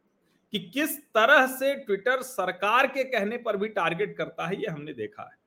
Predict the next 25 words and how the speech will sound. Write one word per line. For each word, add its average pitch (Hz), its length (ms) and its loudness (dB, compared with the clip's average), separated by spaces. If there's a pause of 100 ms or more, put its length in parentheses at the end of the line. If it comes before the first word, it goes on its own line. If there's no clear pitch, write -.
(1120)
लेकिन 143 300 -2
उसका 135 280 -6
एक 123 80 -4
दूसरा 135 420 -6
पहलू 139 400 -4
है 87 240 -12 (600)
कि 135 100 -4
सरकार 147 720 2
ने, 127 220 -2
अगर 139 300 0
हम 143 120 -8
पीटर 139 440 -6
ज़ैटको 135 420 -2
की 156 140 -10
बात 135 340 -2
को 143 80 -6
सही 135 360 -6
माने, 131 420 0 (600)
और 120 80 -2
मैं 120 180 -4
बार 147 240 6
बार 160 180 2
कह 156 200 0
रहा 160 140 4
हूं 120 180 0